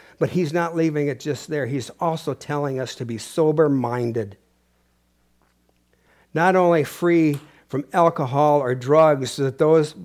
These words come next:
of those things that might change and alter how we think, but he's also telling us to be ready, to be sober-minded, to free ourselves also from other intoxicating things.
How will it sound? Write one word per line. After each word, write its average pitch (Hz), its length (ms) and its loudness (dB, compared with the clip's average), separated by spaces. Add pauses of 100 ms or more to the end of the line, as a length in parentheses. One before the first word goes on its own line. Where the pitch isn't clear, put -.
(320)
of 135 160 -6
those 156 340 4
things 156 380 -2 (300)
that 170 180 -2
might 165 300 -4
change 170 560 0
and 147 200 -4
alter 175 380 4
how 151 260 0
we 135 140 -2
think, 143 400 -4
but 131 140 -2
he's 127 220 -6 (100)
also 202 420 2
telling 135 480 -6
us - 260 -8 (760)
to - 100 -6
be 135 180 -2
ready, 131 600 2 (1160)
to 139 100 -8
be 131 140 -4
sober-minded, 139 960 2 (220)
to - 120 -8
free 196 400 0
ourselves 151 840 0 (140)
also 160 640 2 (300)
from 147 400 -4
other 208 300 0
intoxicating 143 1120 -4
things. 104 600 -10